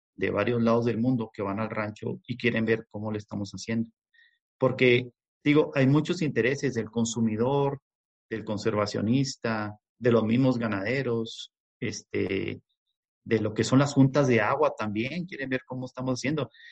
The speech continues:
porque a veces festejamos las presas, o sea, las presas de almacenamiento, "Ah, es que se llenaron todas las presas". Pues yo no sé si sea una buena o mala señal, porque quiere decir que no estamos infiltrando el agua donde está lloviendo.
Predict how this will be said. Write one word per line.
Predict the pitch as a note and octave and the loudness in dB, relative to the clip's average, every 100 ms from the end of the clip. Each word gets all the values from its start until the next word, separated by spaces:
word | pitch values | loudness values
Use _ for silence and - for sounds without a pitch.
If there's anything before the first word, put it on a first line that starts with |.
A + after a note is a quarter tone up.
| _ | _
porque | C#3 B2 | 2 4
a | B2+ | 6
veces | B2+ F#3 | 6 4
festejamos | F#3 C#3 C3+ A#2+ C3 E3+ | 4 2 0 0 0 2
las | D#3 C#3 | 2 0
presas, | - D#3+ F#3 E3+ D#3+ | 2 2 2 -2 -4
o | |
sea, | C3+ C#3 B2+ | -4 -2 -2
las | A#2+ A2+ - | -2 -4 -4
presas | A#2+ B2 D3+ D3 - | -2 -2 -2 -6 -8
de | A#2+ A2+ | -2 -2
almacenamiento, | A2 A2 A2+ A2+ A#2 B2 - | 0 -2 -4 -2 -2 0 -2
"Ah, | - | 0
es | F#3 | 0
que | E3+ | 0
se | D#3+ | 0
llenaron | C#3 B2+ C#3+ | 2 2 2
todas | C#3+ D3 | 0 -2
las | C3 | -2
presas". | B2+ B2+ B2 - _ _ _ _ _ _ | -4 -8 -10 -20 _ _ _ _ _ _
Pues | - G#2 | -2 2
yo | A2+ | 4
no | C#3 | 6
sé | D3 | 4
si | C#3+ D#3 | 4 4
sea | D#3 | 4
una | D3+ D#3+ | 4 6
buena | D3 D3+ E3 | 6 6 4
o | D#3 | 4
mala | D3 E3 | 2 0
señal, | D#3+ B2 A2+ C#3 A#3 | 0 0 0 0 -4
porque | A#3 - A#2+ | -6 -12 -12
quiere | - C#3+ | -8 -6
decir | D3+ | -4
que | - | -2
no | D3+ | -2
estamos | D3+ D3 C#3+ D#3 D#3+ - | 0 0 2 0 -4 -4
infiltrando | C3+ A#2+ A2+ A#2 B2 C#3+ | -2 0 -2 -2 -2 -2
el | |
agua | C#3 C#3 C#3+ | -2 0 0
donde | B2 | -2
está | C3+ B2+ | -2 -4
lloviendo. | B2+ B2+ A2 A#2 B2+ | -2 -2 -2 -6 -8